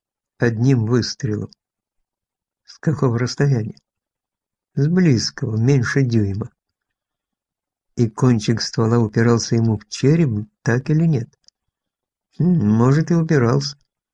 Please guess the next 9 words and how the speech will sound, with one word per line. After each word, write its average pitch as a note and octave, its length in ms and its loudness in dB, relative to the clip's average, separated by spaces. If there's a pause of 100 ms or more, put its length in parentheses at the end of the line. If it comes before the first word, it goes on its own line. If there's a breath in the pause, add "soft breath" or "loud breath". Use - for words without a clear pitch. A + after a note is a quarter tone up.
(580)
Точно D3+ 380 0
не E3 100 0
помню. A#2 340 -4 (3750)
Он A#2+ 280 0
поднялся A#2+ 540 0
и B2 60 2
подошёл A#2 520 0
к - 120 -12
ней. A#2 340 -2